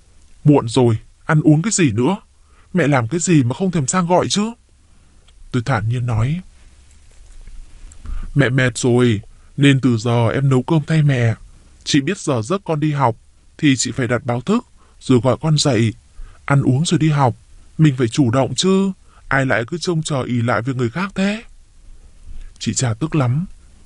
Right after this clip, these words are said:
nhưng vì vội đưa con đi học, nên vội phóng đi luôn. Mẹ chồng tôi ở trong phòng đi xa. Ôi thôi chết, mẹ quên không gọi hai mẹ con nhà nó rồi. Mẹ bảo dậy mà lại nằm ngủ quên mất. Tôi nói thẳng luôn quan điểm của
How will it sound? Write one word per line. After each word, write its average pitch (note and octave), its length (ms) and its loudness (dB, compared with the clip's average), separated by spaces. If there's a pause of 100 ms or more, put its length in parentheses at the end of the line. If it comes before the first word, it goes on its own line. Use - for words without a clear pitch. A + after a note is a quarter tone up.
nhưng C3+ 320 2
vì B2 120 2
vội A#2 260 0
đưa C3+ 120 0
con C#3+ 200 -4
đi C#3+ 100 0
học, B2 220 -2 (460)
nên C3 240 2
vội A#2+ 180 2
phóng A#2+ 260 -2
đi D#3 100 0
luôn. D3+ 320 4 (460)
Mẹ C#3+ 160 4
chồng A#2 360 0
tôi C3 260 2
ở A#2+ 140 0
trong C3 240 -4
phòng A2+ 280 -2
đi B2+ 100 0
xa. C#3 380 0 (1200)
Ôi C#3 180 2
thôi B2+ 220 0
chết, F3 200 0 (560)
mẹ D3 260 4
quên D3 260 2
không D#3+ 200 -2
gọi C#3 180 0
hai D3 120 -2
mẹ D3 160 0
con D#3 180 -2
nhà C3 100 0
nó A#2 240 -2
rồi. C3 340 2 (520)
Mẹ C#3+ 160 2
bảo B2+ 260 -2
dậy B2 280 -2 (380)
mà C#3+ 180 2
lại A#2+ 140 -2
nằm C3 260 -2
ngủ B2 220 -2
quên E3+ 200 0
mất. G3+ 180 -2 (1080)
Tôi B2+ 140 2
nói A#2 140 2
thẳng B2 240 0
luôn C3 180 4
quan C3+ 180 -2
điểm A#2 180 2
của G2+ 100 -4